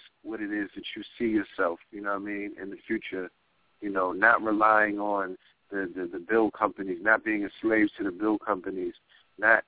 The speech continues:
you know, um, depending on them to feed us, you know what I'm saying, to go out and run out and get their food and whatnot. And all of these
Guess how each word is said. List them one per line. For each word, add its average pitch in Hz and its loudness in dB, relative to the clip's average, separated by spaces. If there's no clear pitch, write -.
you 113 -8
know, 98 0
um, 95 2
depending 120 0
on 101 0
them 104 -2
to 98 -6
feed 120 2
us, 90 2
you 107 -10
know 107 -2
what 104 0
I'm 95 -2
saying, 101 2
to 95 0
go 107 4
out 104 6
and 98 -4
run 107 6
out 101 4
and 95 -10
get 104 -8
their 101 -6
food 104 -16
and 95 -14
whatnot. 90 -8
And 98 -6
all 123 6
of 117 4
these 113 2